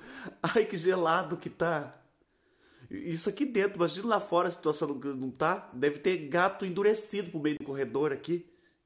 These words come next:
Tão frio, e chuva em cima, e chuva em cima. Meu Deus, o que que significa isso?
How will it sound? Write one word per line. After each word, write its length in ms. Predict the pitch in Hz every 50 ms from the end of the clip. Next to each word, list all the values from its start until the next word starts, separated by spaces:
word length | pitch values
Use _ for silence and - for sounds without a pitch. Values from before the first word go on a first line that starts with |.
| _ _
Tão 200 | - 180 208 202
frio, 280 | 190 - - 170 190
e 40 | 190
chuva 520 | 175 - - - 202 233 254 277 285 262 220
em 80 | 190
cima, 300 | 185 - - 202 202 202
e 20 | 185
chuva 260 | - - 220 214 220
em 40 | 196
cima. 360 | - - - 170 175 160 156
Meu 240 | 147 156 185 202 226
Deus, 280 | 208 147 175 180 180
o 40 | 175
que 60 | -
que 100 | - -
significa 600 | - 196 175 185 180 175 - - 180 175 - 165
isso? 480 | 147 151 175 208 202 - - - 131